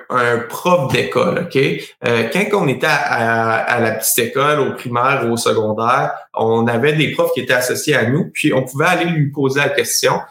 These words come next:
puis avoir des réponses. C'est vraiment quelqu'un qui est associé à, à, à un plus petit groupe, parce que <clears throat> c'est ça, <clears throat> ça,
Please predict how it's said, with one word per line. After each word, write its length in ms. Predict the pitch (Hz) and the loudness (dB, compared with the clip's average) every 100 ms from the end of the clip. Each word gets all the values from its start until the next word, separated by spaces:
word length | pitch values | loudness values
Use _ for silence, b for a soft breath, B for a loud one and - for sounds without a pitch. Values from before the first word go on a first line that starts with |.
| _ _ | _ _
puis 200 | 156 156 | -2 0
avoir 320 | 131 127 143 | 0 0 0
des 80 | 135 | 2
réponses. 380 | 117 113 175 180 | 0 0 0 0
C'est 80 | |
vraiment 220 | 151 185 370 | 2 2 2
quelqu'un 360 | - 151 208 | 0 2 0
qui 220 | 226 139 | 0 0
est 60 | 131 | 0
associé 500 | 156 175 165 156 190 | 0 0 0 0 0
à, 140 | 202 127 - | 0 0 -4
à, 600 | - 123 123 - 123 120 | -2 0 0 0 0 0
à 40 | 120 | 0
un 100 | 117 | -2
plus 220 | - 175 | -2 -4
petit 180 | 156 139 | -2 -2
groupe, 380 | 131 165 - B B | 0 0 0 B B
parce 200 | - 123 | -6 -2
que 200 | 139 131 - - _ | 2 2 0 -8 _
<clears throat> 180 | 147 170 | 0 0
c'est 160 | - 139 | 0 0
ça, 140 | 135 127 | 0 -2
<clears throat> 60 | - | 0
ça, 380 | - 220 143 | 0 2 2